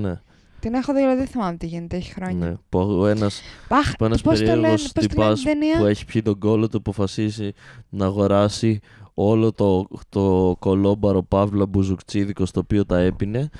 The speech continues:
Speaker 1: το αγοράζει και μετά φέρνει, φέρνει ένα, τι στο μπούτσο είναι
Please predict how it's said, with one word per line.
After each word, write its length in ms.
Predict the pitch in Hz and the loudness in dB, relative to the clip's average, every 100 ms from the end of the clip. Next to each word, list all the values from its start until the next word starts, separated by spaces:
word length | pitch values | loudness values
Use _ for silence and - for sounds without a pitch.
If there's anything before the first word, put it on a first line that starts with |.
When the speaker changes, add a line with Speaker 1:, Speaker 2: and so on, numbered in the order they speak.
| - - - | -16 -12 -2
Speaker 1:
το 100 | 92 | 0
αγοράζει 640 | 95 98 95 104 113 139 | 2 2 4 2 2 0
και 180 | 131 107 | 0 0
μετά 340 | 107 101 120 | 0 0 0
φέρνει, 880 | 113 123 120 117 113 101 101 98 101 - - _ | 0 0 0 -2 0 0 -2 -2 -4 -8 -20 _
φέρνει 760 | - 113 113 120 113 107 107 107 | -4 0 0 0 -2 0 0 2
ένα, 540 | 107 107 101 98 92 | 0 2 2 2 0
τι 120 | 107 | -2
στο 160 | 101 98 | -4 -2
μπούτσο 340 | 95 104 95 | -2 0 0
είναι 360 | 95 104 131 | 0 -2 -6